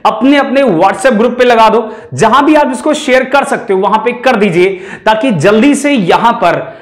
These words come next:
सारे बच्चे आ जाएं और class बहुत शानदार चले। चलिए अब इसको आगे बढ़ाते हैं। ये जो कॉन्सेप्ट है मैं इसको समझाता हूं sentence में। अब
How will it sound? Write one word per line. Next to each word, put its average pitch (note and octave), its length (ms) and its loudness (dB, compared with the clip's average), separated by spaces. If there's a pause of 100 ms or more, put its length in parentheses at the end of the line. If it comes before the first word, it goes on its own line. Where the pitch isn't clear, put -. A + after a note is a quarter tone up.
(120)
सारे - 480 -2
बच्चे A#3+ 360 0
आ F#3+ 220 -2
जाएं G3+ 240 0
और - 280 -2
class A3 300 2
बहुत F#3 300 -6
शानदार A3 460 0
चले। C#3 280 -4
चलिए C4 360 -2
अब - 200 0
इसको B3 220 -2
आगे G3 280 0
बढ़ाते C#3 340 -2
हैं। B2 280 -12 (300)
ये A3 60 2
जो C4+ 80 2
कॉन्सेप्ट D4+ 560 0
है C4+ 60 2
मैं C4+ 120 0
इसको C4+ 240 -4
समझाता G#3 500 0
हूं A#3 120 2
sentence G3+ 520 -4
में। D3 120 -2
अब A2 340 -10